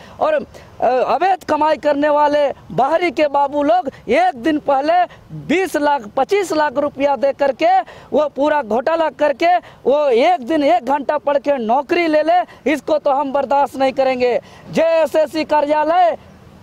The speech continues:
को, को पूरी तरह कचरा को क्लीन करेंगे, ऐसा क्लीन करेंगे कि जेपीएससी का भी कचरा वहीं सफाई से साफ होने वाला है।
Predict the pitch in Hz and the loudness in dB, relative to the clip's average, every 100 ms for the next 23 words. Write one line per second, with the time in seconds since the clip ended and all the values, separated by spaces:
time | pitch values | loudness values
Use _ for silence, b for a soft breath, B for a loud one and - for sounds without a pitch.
0 | - 277 285 247 294 302 - 320 427 403 | -8 0 0 0 -2 -4 -2 0 0 0
1 | 320 311 - 302 302 311 302 294 294 320 | 0 -2 -2 -2 0 0 -2 -2 -2 -2
2 | 311 294 302 302 285 294 311 359 311 311 | 0 0 0 2 2 2 2 -2 -2 -4
3 | 311 302 302 294 294 359 370 - - - | -2 -2 0 0 2 2 2 -2 -14 -2
4 | 285 226 143 320 - 330 311 - 311 285 | -2 -2 -2 -4 0 0 0 -2 -2 0
5 | 277 277 277 269 262 185 185 277 370 320 | 0 0 0 0 0 -2 -2 -2 -2 -4
6 | 277 285 269 277 240 262 254 - 247 254 | -2 -2 0 -2 0 0 -2 -2 -2 0
7 | 247 233 226 220 | 2 2 0 0